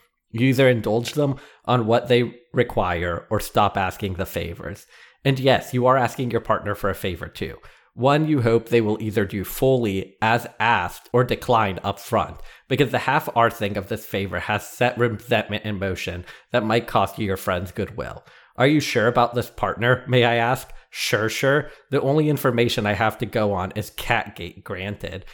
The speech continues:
but passing up such a basic opportunity to be a good sport does not make your partner look good.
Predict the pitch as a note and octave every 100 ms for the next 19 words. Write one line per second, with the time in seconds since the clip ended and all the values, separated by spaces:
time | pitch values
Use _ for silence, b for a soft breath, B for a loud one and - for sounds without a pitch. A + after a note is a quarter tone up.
0 | b - C3 C3+ C3 - E3 - A2+ G#2+
1 | - A#2+ - A#2 A2 - - A#2+ G#2+ B2+
2 | - G#2 F#2+ F#2+ - G#2 G#2 G2 A2 G2+
3 | - G#2 F2+ - G2+ A2+ G#2 G2+ A2 A#2+
4 | - G2+ E2+ - F#2+ F2 F2 - - F2+
5 | - -